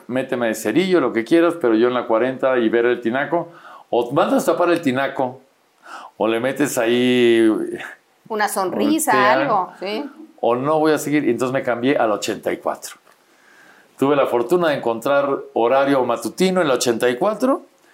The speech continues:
Speaker 1: que está en Calzada de las Bombas y Miramontes. Menos vas a saber, porque es todavía,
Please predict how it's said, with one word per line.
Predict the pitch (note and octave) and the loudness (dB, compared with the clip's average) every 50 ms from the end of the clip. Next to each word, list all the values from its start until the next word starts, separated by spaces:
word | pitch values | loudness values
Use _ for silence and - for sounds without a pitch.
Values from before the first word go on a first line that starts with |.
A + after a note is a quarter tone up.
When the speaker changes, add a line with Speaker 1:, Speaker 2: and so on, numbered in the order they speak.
| _ - - _ _ _ | _ -20 -20 _ _ _
Speaker 1:
que | - A#2 A#2+ B2 | 0 2 4 4
está | A#2 - - D3 C#3 C#3+ - - | 2 2 0 0 0 0 0 -2
en | B2+ A2+ | -4 -2
Calzada | B2+ B2 A#2 A2+ - D#3+ D#3+ D#3+ | -2 -2 -2 0 0 2 2 2
de | D#3+ D#3 | 2 2
las | C#3 C3+ A2 | 2 0 2
Bombas | C3 C#3 C#3 C3 C#3 C3+ C3+ - | 0 0 2 2 0 0 0 -2
y | B2 | -2
Miramontes. | B2 B2+ B2 C3 C3 C3+ C#3+ C#3+ C#3 B2 - A2 G#2 - - _ _ _ - | -2 0 0 0 0 0 0 -2 -2 -4 -6 -6 -8 -8 -12 _ _ _ -18
Menos | G#2+ G#2+ G#2+ G#2+ G#2+ A2+ C3+ F3 F#3+ F3+ C#3+ A#2+ | -14 -12 -12 -8 -4 -2 -2 -2 0 -2 -2 0
vas | B2 B2 A#2+ | 0 0 -2
a | A#2 G#2+ | -2 -4
saber, | - F#2 F2 F2 E2 - - _ - - - - - _ _ | -4 -4 -4 -4 -4 -8 -10 _ -20 -20 -20 -20 -20 _ _
porque | - G2 F2 - C#3 | -8 -6 -4 -4 -4
es | C3 C#3 | -4 -2
todavía, | - D3+ C#3+ C3+ C#3 C#3 C3+ C3 A2 - - - | 0 0 2 2 2 2 2 2 0 -4 -8 -16